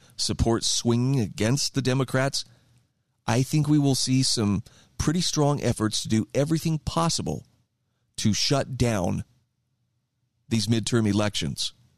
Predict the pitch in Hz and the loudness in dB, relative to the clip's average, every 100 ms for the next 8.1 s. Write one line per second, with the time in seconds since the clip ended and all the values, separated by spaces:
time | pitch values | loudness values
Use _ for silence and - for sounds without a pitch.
0 | _ _ _ _ - 139 143 123 - 104 | _ _ _ _ 0 0 2 0 0 -2
1 | - - - - 120 117 - 120 113 80 | -2 -4 -4 -2 0 2 2 2 2 -2
2 | 73 67 107 - 110 101 - - - 160 | -4 -2 -4 -2 -2 -2 -4 -10 -2 0
3 | 131 104 92 139 180 156 156 131 120 143 | 0 -2 -2 0 2 4 2 0 0 0
4 | 139 120 107 - 135 135 131 147 120 98 | 0 0 0 0 0 0 2 0 0 0
5 | 104 123 107 - 160 156 147 151 127 127 | 2 0 0 2 2 2 2 2 2 0
6 | 131 - - 107 151 175 147 151 147 147 | -2 -10 -2 2 2 2 0 2 2 2
7 | 135 107 127 151 147 147 139 - 113 117 | 2 2 2 2 2 2 2 2 4 4